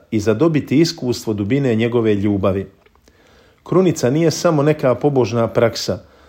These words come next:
molitva nekih prošlih vremena kojih se sjećamo s nostalgijom, nego je simbol naše vjere i potpunog oslanjanja na Boga. To je znak naše molitve i ljubavi prema Gospi.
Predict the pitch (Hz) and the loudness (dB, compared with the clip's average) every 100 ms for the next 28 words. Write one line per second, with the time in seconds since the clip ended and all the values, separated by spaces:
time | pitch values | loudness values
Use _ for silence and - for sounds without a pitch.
0 | _ - 117 156 156 135 127 - 127 139 | _ -4 0 0 0 0 0 0 -2 -2
1 | 135 113 - - 156 131 - 110 101 107 | -2 -4 -6 -2 0 0 0 -2 -2 -2
2 | 107 120 147 156 143 - - 131 127 - | 0 2 2 2 0 -4 -2 2 2 0
3 | - 110 - 165 160 131 123 110 120 - | -2 -4 2 0 2 -2 -2 -4 -6 -2
4 | 127 127 113 104 95 98 _ _ _ - | 0 2 2 0 0 -8 _ _ _ -20
5 | _ - 113 120 110 - 175 175 156 127 | _ -4 0 2 2 0 0 4 4 4
6 | 151 - 117 110 135 165 147 123 - - | 2 0 0 2 4 6 6 2 -2 -6
7 | 101 - 165 - 135 117 107 117 131 - | -2 0 0 0 0 0 0 -2 -2 0
8 | 135 123 117 113 110 107 92 95 92 90 | 0 0 0 -2 -2 -2 0 -2 -4 -8
9 | - _ _ _ _ _ _ _ _ - | -12 _ _ _ _ _ _ _ _ 2
10 | 160 135 139 147 120 131 120 - 110 113 | 4 4 4 4 4 2 0 0 0 2
11 | 165 160 160 151 131 135 113 113 156 147 | 2 0 0 0 2 0 0 2 4 4
12 | 117 - 113 107 107 107 - - | 2 0 -2 0 2 0 0 -6